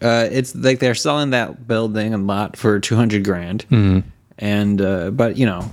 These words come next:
Speaker 1: you're getting a Hamtramck building, so it's not a good building.
Speaker 2: Right.
Speaker 1: But it's three stories. It's, it's got a piano. It's got stage. It's got two, three bars.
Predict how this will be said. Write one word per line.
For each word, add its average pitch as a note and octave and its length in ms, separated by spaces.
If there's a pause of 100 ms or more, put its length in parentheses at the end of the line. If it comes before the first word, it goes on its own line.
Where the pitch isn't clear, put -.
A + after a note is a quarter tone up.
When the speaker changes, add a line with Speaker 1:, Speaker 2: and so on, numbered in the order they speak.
Speaker 1:
you're A2+ 120
getting G#2+ 240
a G2 100
Hamtramck G#2+ 720
building, G2 380
so G2 180
it's - 280
not G#2 160
a G2 40
good B2+ 420
building. F#2+ 540 (120)
Speaker 2:
Right. G2+ 260 (680)
Speaker 1:
But A2 260
it's - 180
three B2+ 280
stories. - 800 (680)
It's, - 500 (160)
it's - 180
got C#3+ 160
a D3 60
piano. G#2 760 (240)
It's - 160
got A2+ 260
stage. G#2+ 840
It's - 120
got G#2+ 200 (480)
two, C#3+ 280
three C3 280
bars. G2 640